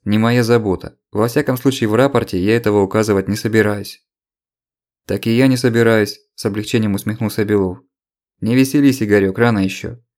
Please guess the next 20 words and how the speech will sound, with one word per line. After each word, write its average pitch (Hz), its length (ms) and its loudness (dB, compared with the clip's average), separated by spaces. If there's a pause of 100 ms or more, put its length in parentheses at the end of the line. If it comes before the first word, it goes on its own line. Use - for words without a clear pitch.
(140)
То, 127 140 2
что 131 160 -2
я 127 120 2
сказал – 120 560 0
расклад 120 580 0
для 107 200 2
идеального 110 520 2
варианта. 107 600 -2 (280)
Это 123 200 0
если 131 240 2
мы 123 160 2
их 117 80 -4
чисто 120 300 -2
накроем, 113 500 2
и 117 280 -2
трепыхаться 120 640 0
они 107 140 0
особо 113 300 -2
не 117 120 0
будут. 98 320 -2